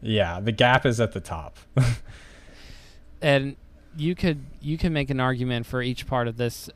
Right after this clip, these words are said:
Speaker 2: uh, funnel, if you will, being the, "Oh, this is the most important part." It all sort of needs to support each other. But if you're, if you're focusing too far on one single part of it, then,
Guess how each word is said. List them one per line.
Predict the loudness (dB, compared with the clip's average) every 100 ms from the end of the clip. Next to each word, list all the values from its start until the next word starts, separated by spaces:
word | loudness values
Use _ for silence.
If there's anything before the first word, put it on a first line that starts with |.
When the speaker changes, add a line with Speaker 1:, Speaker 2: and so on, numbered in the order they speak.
| -12
Speaker 2:
uh, | -12
funnel, | -4 -2 0 -2
if | -2 -2
you | 2
will, | 2 2
being | 0 -2 -2
the, | 2
"Oh, | 4 4
this | 2 -2
is |
the | 0
most | 0 0 -4
important | -2 -2 0 -2
part." | 2 2 0 -8 -20 -20 -14 -6
It | 2
all | 4 6 2
sort | 0 0 0
of | -2
needs | -4 -4 -6
to | -6
support | -6 -4 -2 0 0 -4 -16 -6
each | -4 0 0
other. | 2 0 -4 -6 -4
But | -2 -2
if | -4
you're, | -2 0 0 -2 -4 -12 -18 -16 -18 -18 -20 -20 -6
if | -4 -2
you're | -2
focusing | 0 0 -2 -4 -6
too | -6 -4
far | -2 0 0
on | -2 -2
one | -2 -2 -6
single | -6 -6 -6
part | -6 0 0
of | 0 -2
it, | -4 -4
then, | -4 -4 -6 -10